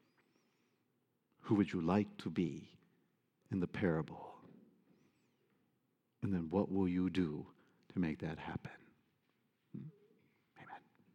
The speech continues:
My friends, um, I want to leave you with this. You are not insignificant. You are significant to God. In all the creation, in all the universes, He has created you in His image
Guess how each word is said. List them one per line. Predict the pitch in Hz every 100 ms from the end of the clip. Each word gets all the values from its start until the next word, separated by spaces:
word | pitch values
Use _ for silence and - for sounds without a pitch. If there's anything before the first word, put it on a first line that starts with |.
| _ _ _ -
My |
friends, | 107 117 110 - -
um, | 92 85 82 80 - -
I |
want | 113 113
to |
leave | 117 113
you |
with | 107 -
this. | 104 82 - - - - - _ _ _ _ - - - _ _ -
You | 120
are | 120
not | 123
insignificant. | 123 123 120 135 113 117 113 98 82 - - - - _ _ _ _ _ _ _
You | - 113
are | 107 104
significant | - 117 - 104 120 131 107 92 -
to | 92
God. | 95 87 78 80 - - _ _
In | 123 131
all | 135 180 185 180
the | 151 143
creation, | - 147 143 135 - 120 104
in | 117
all | 175 180
the | 160
universes, | 151 135 - 104 90 92 78 - - - _ _ _
He | - 113
has | 104
created | - 127 123 101
you | 135 143
in | 123
His | 113 110 -
image | 127 110 80 -